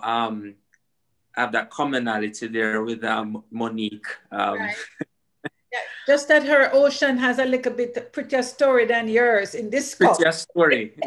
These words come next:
Speaker 1: With,
Speaker 2: Yes.
Speaker 1: with more color. <laughs>
Speaker 2: Yes, yes, yes. But it's the same, it's the same turbulence. It's the same,
Speaker 1: Turbulence.
Speaker 2: um, you know, sh-, Monique talks about,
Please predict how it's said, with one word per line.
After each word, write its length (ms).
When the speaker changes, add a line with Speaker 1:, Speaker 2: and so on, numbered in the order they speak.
Speaker 1:
With, 140
Speaker 2:
Yes. 140
Speaker 1:
with 200
more 280
color. 340
<laughs> 0
Speaker 2:
Yes, 320
yes, 340
yes. 420
But 180
it's 180
the 220
same, 200
it's 180
the 100
same 380
turbulence. 800
It's 220
the 80
same, 280
Speaker 1:
Turbulence. 360
Speaker 2:
um, 520
you 140
know, 180
sh-, 140
Monique 420
talks 380
about, 440